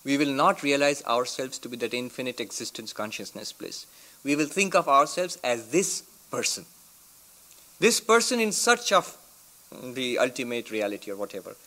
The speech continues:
but not that ultimate reality. We'll think of ourselves as a limited person. As long as we think of ourselves as a limited person, we will be subject to desire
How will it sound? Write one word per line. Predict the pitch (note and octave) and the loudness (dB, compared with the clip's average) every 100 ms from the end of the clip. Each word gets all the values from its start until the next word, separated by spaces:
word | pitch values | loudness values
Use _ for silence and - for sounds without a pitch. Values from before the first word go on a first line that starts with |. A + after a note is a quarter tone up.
| - - | -20 -8
but | B2 - | -6 -6
not | B2 D3+ G#3+ | 0 0 2
that | F#3+ - | 0 0
ultimate | C#3 C#3 B2 A2+ | -2 -2 -6 -6
reality. | F#2 F2+ A2+ | -6 -8 -6
We'll | C3+ | -8
think | D3+ D#3+ | -4 -2
of | D3+ C#3 | -2 0
ourselves | B2 B2+ D#3+ - | 0 0 -4 -2
as | B2 B2 | -2 -2
a | |
limited | A#2 C3 C3 A#2+ | -6 -6 -8 -8
person. | - G2+ - - - - - | -6 -8 -8 -16 -20 -20 -2
As | C3 D3 D3 | 4 4 4
long | C#3+ E3+ C4 D4 | 0 0 0 0
as | A#3+ F#3+ | -2 -4
we | |
think | E3+ F3 F3 | -2 -2 -2
of | F3 D3 | -2 2
ourselves | C#3 C3+ C#3+ B2 | 2 2 -6 -6
as | A#2+ A2 | -6 -6
a | |
limited | A2+ D3 F#3+ E3 D3 | -6 -4 -4 -4 -2
person, | B2 A#2 - A2 - - - | -2 -2 -6 -10 -12 -20 -10
we | C3 C3+ | -4 -2
will | |
be | C3 | -2
subject | B2+ - C#3+ C3+ E3+ E3+ - | -2 0 0 0 -2 -4 -12
to | |
desire | A#2 A#2 A2+ A#2+ G#2+ F2+ | -8 -6 0 2 2 0